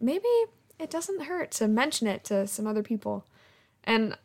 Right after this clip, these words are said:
I think even if it's not therapy, even if it's just, like, a friend or a trusted older sibling or a somebody, just talk about it and get <laughs> advice from other people, 'cause I didn't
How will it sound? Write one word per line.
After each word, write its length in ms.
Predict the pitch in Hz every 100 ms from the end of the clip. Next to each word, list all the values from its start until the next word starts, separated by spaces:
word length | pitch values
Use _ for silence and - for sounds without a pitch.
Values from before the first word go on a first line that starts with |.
| _ -
I 80 | 233
think 140 | 262
even 160 | 247 254
if 80 | 254
it's 140 | 247
not 160 | 240 226
therapy, 440 | 214 226 302 294 -
even 120 | 240
if 100 | 254
it's 80 | -
just, 180 | 247 -
like, 140 | 240
a 40 | 220
friend 340 | - 233 233
or 80 | 220
a 40 | 208
trusted 420 | - 233 - 226
older 200 | 226 220
sibling 500 | 220 233 233 240 226
or 80 | 202
a 240 | 196 190 - _
somebody, 560 | - - 226 240 269 262 _ _ _ _ _
just 200 | - 240
talk 280 | - 226 220
about 200 | 190 175
it 140 | 175 226 _
and 240 | 208 202 -
get 320 | 240 247 -
<laughs> 60 |
advice 400 | 202 196 202 -
from 260 | - 202 185 - _ _ _ _ _ _ _ _
other 180 | 214 180
people, 360 | - - - -
'cause 440 | - 196 196 - - _ -
I 100 | 220
didn't 300 | 214 185 165